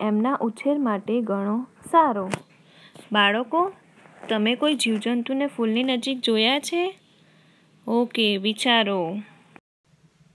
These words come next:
બાળકો, તમે કોઈ દિવસ મધમાખીને જોઈ છે? હા, જોઈ છે ને? ઓકે, મધમાખીઓ શું કરે છે? ફૂલમાંથી રસ ચૂસે છે. એ લોકો ફૂલ પર જ કેમ બેસે છે કાયમ?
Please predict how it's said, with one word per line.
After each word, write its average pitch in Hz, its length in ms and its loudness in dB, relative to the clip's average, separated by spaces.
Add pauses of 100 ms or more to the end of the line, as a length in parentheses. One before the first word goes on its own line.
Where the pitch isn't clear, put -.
બાળકો, 262 720 -10 (540)
તમે 320 180 -10
કોઈ 262 220 -10
દિવસ 285 280 -10
મધમાખીને 226 680 -10
જોઈ 208 320 -10
છે? 320 240 -10 (1300)
હા, 202 380 -8
જોઈ 220 300 -10
છે 403 220 -10
ને? 208 220 -10 (600)
ઓકે, 202 500 -14
મધમાખીઓ 226 640 -10
શું 359 260 -16
કરે 285 280 -6
છે? 285 400 -10 (600)
ફૂલમાંથી 240 840 -10 (440)
રસ 208 520 -10 (320)
ચૂસે 254 440 -10
છે. 196 440 -14 (400)
એ 269 40 -8
લોકો 320 260 -6
ફૂલ 220 360 -12
પર 277 280 -4
જ 320 160 -12
કેમ 359 160 -8
બેસે 320 360 -8
છે 311 160 -14
કાયમ? 269 480 -8